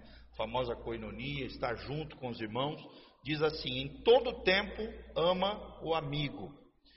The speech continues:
e para a hora da angústia nasce o irmão."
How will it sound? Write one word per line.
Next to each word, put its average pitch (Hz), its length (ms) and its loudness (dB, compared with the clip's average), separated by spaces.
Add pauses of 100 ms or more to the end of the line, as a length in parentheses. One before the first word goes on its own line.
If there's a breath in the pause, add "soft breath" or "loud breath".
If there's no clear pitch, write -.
(260 soft breath)
e 151 80 -2
para 147 380 8
a 127 80 8
hora 233 420 8
da 202 160 0
angústia 165 800 -2 (380)
nasce 120 640 -4 (320)
o 107 140 -4
irmão." 87 460 -4